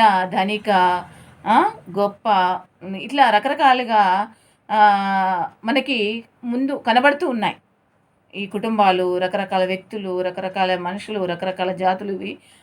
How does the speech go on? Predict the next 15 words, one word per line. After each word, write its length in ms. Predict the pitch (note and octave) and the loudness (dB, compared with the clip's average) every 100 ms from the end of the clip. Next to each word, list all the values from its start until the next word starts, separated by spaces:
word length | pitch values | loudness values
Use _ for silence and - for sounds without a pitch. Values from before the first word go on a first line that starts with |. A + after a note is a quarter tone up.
| - | -6
మన 100 | G#3+ | -2
మనసుకు 420 | G3+ F#3+ G3 C#4 | -2 -2 -6 -8
కనబడినప్పటికీ 920 | C4+ F3+ F#3+ A3 A3+ A3 A3+ A#3+ A4+ C5 - - _ | -2 -2 0 0 0 -4 -8 -2 -2 -2 -14 -20 _
మనమందరం 540 | G3+ G3 F3 G#3 B3+ A4 B4 - | -4 -2 -4 -4 0 -2 -2 -8
ఏకమై 580 | D#3+ F#3 B3 A3+ G#3+ G#3 | -6 -4 -4 -4 -4 -6
ఉండాలి 600 | F3+ F3 F3 E3+ F#3 F3+ - - | -8 -4 -2 -2 -4 -10 -16 -8
అనేటటువంటి 540 | G3 F#3+ F3+ E3+ F3 E3 | -2 -2 -2 -6 -6 -6
విషయాన్ని 480 | E3+ - F#3+ D#3 D3+ | -8 -4 -4 -4 -4
ఇక్కడ 260 | F3+ G3+ - _ _ - | -4 -4 -6 _ _ -12
మనకు 300 | G3 F#3+ F3+ | -10 -6 -6
తెలియజెప్తున్నాడు 880 | F3 F#3+ F#3 F3 E3 - F3 D#3+ E3+ | -4 -4 -4 -6 -14 -16 -10 -10 -10
ఈ 260 | - G3 | -10 -6
వీటి 360 | F#3+ F#3 F3+ F#3 | -6 -6 -8 -8
ఉదాహరణల 560 | D#3+ E3+ E3 E3 D3+ D3+ | -4 -2 -2 -2 -4 -6
ద్వారా 280 | D#3 C#3+ | -6 -10